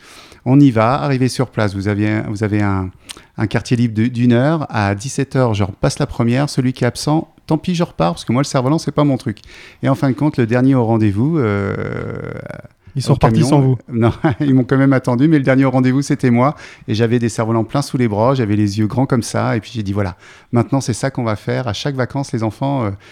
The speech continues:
Speaker 1: on va faire du cerf-volant. » Et puis après, bah, j'ai, j'ai appris à connaître le milieu du cerf-volant, parce qu'à l'époque, il y avait des magazines dans les kiosques, donc j'ai acheté ces magazines. Il y avait des articles,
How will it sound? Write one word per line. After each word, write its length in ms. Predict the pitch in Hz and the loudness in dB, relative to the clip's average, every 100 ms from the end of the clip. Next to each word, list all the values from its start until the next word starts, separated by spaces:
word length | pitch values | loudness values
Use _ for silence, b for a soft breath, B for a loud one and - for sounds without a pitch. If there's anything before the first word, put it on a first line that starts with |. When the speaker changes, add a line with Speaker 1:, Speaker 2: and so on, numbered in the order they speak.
| B B - | B B -4
Speaker 1:
on 80 | 123 | 0
va 120 | 123 | 0
faire 140 | 123 | 0
du 100 | 113 | -4
cerf-volant. » 480 | 107 110 101 104 117 | -4 -4 0 2 2
Et 20 | 127 | 0
puis 160 | - | -4
après, 320 | 90 - 110 | -6 -4 -2
bah, 120 | 104 92 | 0 0
j'ai, 260 | 98 90 B B B | -2 -4 B B B
j'ai 180 | - 104 | -6 -2
appris 300 | 98 - 113 | -2 0 0
à 120 | 104 | 0
connaître 480 | - 110 110 - 113 | 2 2 2 0 0
le 60 | 107 | 2
milieu 180 | 107 | 2
du 100 | 104 | 0
cerf-volant, 420 | 101 110 104 120 143 | -2 -2 0 0 0
parce 140 | 123 | -2
qu'à 80 | 98 | -2
l'époque, 260 | 98 - | -2 -4
il 40 | 104 | -2
y 20 | |
avait 100 | 101 | -2
des 80 | 104 | 0
magazines 400 | 104 104 98 110 | 0 0 0 0
dans 140 | 104 | 0
les 100 | 104 | -2
kiosques, 480 | 101 127 135 151 - | -2 0 0 0 -4
donc 140 | 101 101 | -6 -2
j'ai 100 | 101 | -2
acheté 200 | - 104 | -4 -6
ces 160 | 113 | -4
magazines. 640 | 107 107 110 110 143 160 160 B B - | -4 -2 -2 2 2 2 -2 B B -4
Il 20 | |
y 40 | |
avait 100 | 101 | 0
des 160 | 107 101 | 0 0
articles, 840 | 101 - 131 143 160 156 117 98 | -2 -4 -4 -2 -2 -4 -4 -4